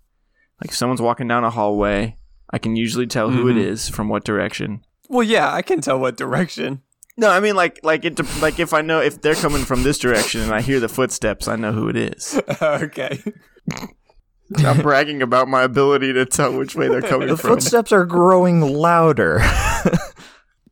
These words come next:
Speaker 1: So I was in the bathroom doing my business. There's only
Speaker 3: Mm-hmm.
Speaker 1: three stalls. I was in the first one. The third one was taken.
Speaker 2: Mm-hmm.
Speaker 1: Someone walks in,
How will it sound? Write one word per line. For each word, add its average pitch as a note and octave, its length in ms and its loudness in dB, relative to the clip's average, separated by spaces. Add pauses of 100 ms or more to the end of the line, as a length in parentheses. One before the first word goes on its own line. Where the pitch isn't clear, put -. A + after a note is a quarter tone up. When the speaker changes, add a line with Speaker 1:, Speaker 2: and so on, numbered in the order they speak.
(140)
Speaker 1:
So G#2+ 120 -2
I A#2+ 60 4
was C#3+ 120 -2
in E3+ 80 0
the F3 60 -4
bathroom C#3+ 420 0
doing B2 220 0
my D#3 80 0
business. B2 600 -2 (1000)
There's - 120 -4
only D#3 180 2
Speaker 3:
Mm-hmm. F3 80 -2
Speaker 1:
three D3 180 0
stalls. G#2+ 560 -4 (720)
I - 40 -6
was A#2+ 140 -4
in C3+ 60 0
the D#3+ 80 -2
first C3+ 320 -2
one. G#2+ 260 -8 (680)
The B2 80 -4
third B2 260 -2
one C3+ 100 -4
was C3 160 -4
taken. A2+ 440 -4 (560)
Speaker 2:
Mm-hmm. - 80 -10
Speaker 1:
Someone C3 420 -2
walks B2+ 320 0
in, A#2 300 -4